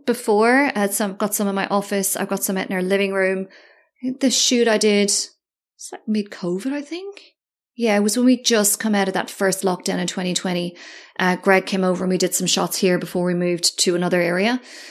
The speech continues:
Uh, so yeah, that, that can work well if you want some shots at home. I know just for me, it's just so hard to shoot at home now 'cause the two kids are here and, and it just means you've gotta clean and tidy and <laughs> it's just so much easier to go somewhere else. And also I kinda feel like I've got a few shots at home. Um,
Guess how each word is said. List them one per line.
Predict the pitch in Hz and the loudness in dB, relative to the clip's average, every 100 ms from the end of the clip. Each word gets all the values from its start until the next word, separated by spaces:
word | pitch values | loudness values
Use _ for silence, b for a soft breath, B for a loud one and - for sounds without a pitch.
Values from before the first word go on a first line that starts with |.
| B - | B -2
Uh, | 185 180 - | 0 0 0
so | - 240 | 2 4
yeah, | 226 233 180 - | 4 4 4 2
that, | 233 233 | 0 2
that | 233 | 0
can | 240 226 | 2 0
work | 208 | 2
well | 202 190 | 0 0
if | 185 | 0
you | 202 | -4
want | 190 180 | -4 -4
some | 196 | -2
shots | - 185 - | -2 -2 -4
at | 185 | -6
home. | 185 180 233 262 B B - | -4 0 0 -2 B B -4
I | 202 | 2
know | 202 | 4
just | 208 208 - | 4 2 0
for | 202 | -2
me, | 190 185 | -2 -2
it's | 190 - | -2 -2
just | 196 - | 0 0
so | 185 | -2
hard | 175 175 175 | -2 -2 0
to | - | 2
shoot | - 175 | 2 0
at | 175 | -4
home | 175 185 | -4 -2
now | 196 | -2
'cause | 220 202 | -4 -4
the | 190 | -2
two | - 185 | -2 -2
kids | 175 165 | -4 -4
are | 185 | -4
here | 185 175 170 170 B B B - | 0 2 2 -2 B B B -6
and, | 180 180 175 175 175 - | -2 0 0 -2 -4 -4
and | 185 | -2
it | |
just | 202 - | 0 0
means | 196 | 0
you've | 196 | -2
gotta | 175 165 | -4 -6
clean | - 190 180 180 | -2 -2 0 -2
and | - | -6
tidy | - 180 175 180 170 - | -8 -4 0 0 0 -2
and | 196 | -6
<laughs> | - - - - | -6 -12 -18 -4
it's | |
just | - - - | 0 0 2
so | 311 | 2
much | 262 262 | 2 0
easier | - 214 - | 0 0 -2
to | - | -2
go | - | -2
somewhere | - - - | -2 -2 -2
else. | - - - B B B - | 0 -2 -6 B B B -2
And | 247 | 2
also | 240 247 269 | 2 2 2
I | 240 | 2
kinda | 240 226 | 2 0
feel | 226 214 | 2 2
like | 208 | 2
I've | 202 | 0
got | 202 196 | 2 0
a | |
few | 202 220 | 0 0
shots | 247 226 233 | 2 0 0
at | |
home. | 214 220 254 | 0 2 2
Um, | 247 196 190 185 | 2 0 0 -4